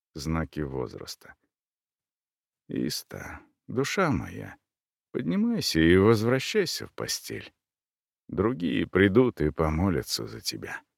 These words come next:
Губы лежащей дрогнули, после чего она прошептала: "Если боги видят, если боги слышат, но не говорят, это значит, что они отвернулись от меня, мама".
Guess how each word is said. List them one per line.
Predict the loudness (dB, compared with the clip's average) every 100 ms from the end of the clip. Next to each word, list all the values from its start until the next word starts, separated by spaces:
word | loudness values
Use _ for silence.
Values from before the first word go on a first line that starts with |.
| _ _ _ _ _ _ _ _ _ _ _ _ _ _ -8
Губы | 2 6 8
лежащей | 8 8 6 6 2 2
дрогнули, | 6 4 4 0 -2 -8 -16 _
после | -10 -4 -2
чего | 0 4 8 10
она | 10 6 4
прошептала: | 0 -4 -6 -6 -8 -8 -12 -20 _ _ _ _ _ _ _ _
"Если | -8 -6 -6 -6
боги | -6 -6 -2 0 4 4
видят, | 4 4 2 2 -2 -8 -14 -14 _ _ _ _ _
если | -2 0 2 6
боги | 6 8 4 6
слышат, | 4 6 8 8 6 2 -6 0
но | 4 6
не | 4
говорят, | 2 0 0 0 0 0 -4 _ _
это | -10 -4 -4 -4
значит, | 0 2 2 -2 -6
что | -6 2 4
они | 4 4
отвернулись | 4 2 2 2 4 2 0 -4 -2
от | -4 -2
меня, | -2 0 0 0
мама". | -2 -4 -6 -10